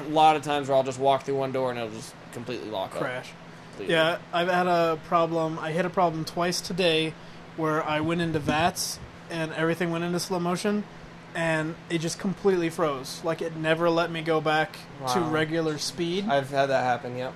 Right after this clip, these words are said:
Speaker 2: Oh, it's
Speaker 1: A couple
Speaker 2: bad.
Speaker 1: times.
Speaker 2: I
Speaker 1: And I had a weird issue with a companion. I was doing this whole White Glove Society side
Speaker 2: Mm-hmm.
Speaker 1: mission.
Speaker 2: Yeah, yeah.
Speaker 1: And it was, like, all about, like, this whole cannibalism thing. And I rescued the guy they were
Speaker 2: Yeah.
Speaker 1: gonna eat. And I was trying to take him to his dad to show him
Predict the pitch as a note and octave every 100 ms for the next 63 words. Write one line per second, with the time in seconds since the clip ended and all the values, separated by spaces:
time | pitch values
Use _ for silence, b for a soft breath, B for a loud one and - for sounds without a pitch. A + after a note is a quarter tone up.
0 | C#3 C#3 C#3 B2+ - - - C#3 C3 C#3
1 | C3 C3 - B B F#3 G3 G3+ A3 G3
2 | F#3 F#3 F3 F3 E3+ C#3+ C3+ D3 C3 D3
3 | C#3+ C3+ B2 C3 C#3+ C3+ D#3 C#3+ C3 C#3
4 | C#3 C3 A#2 - - - - - C#3+ C#3+
5 | C#3+ C#3 D3 - D#3 E3 E3 E3 D#3 D#3+
6 | F3 E3+ E3 F#3 G#3 B3 - D#3+ D3+ D3
7 | C#3+ D3+ - - - - C3+ C3+ C#3 C3+
8 | C#3 D3 C#3+ C#3 C3 B2+ C3 C#3+ C3+ -
9 | C3+ B2+ C3 B2 C3 B2+ B2+ C3+ E3+ E3+
10 | F#3 E3 D#3 D3+ D3 C#3+ C#3 A#2+ C#3+ C3
11 | A#2 - - B - - C3 B2+ B2+ -
12 | D#3 D3 C#3+ - D3+ C3+ C3+ A#2+ C#3+ C#3+
13 | B2+ A#2 A#2+ - C3+ C3 B2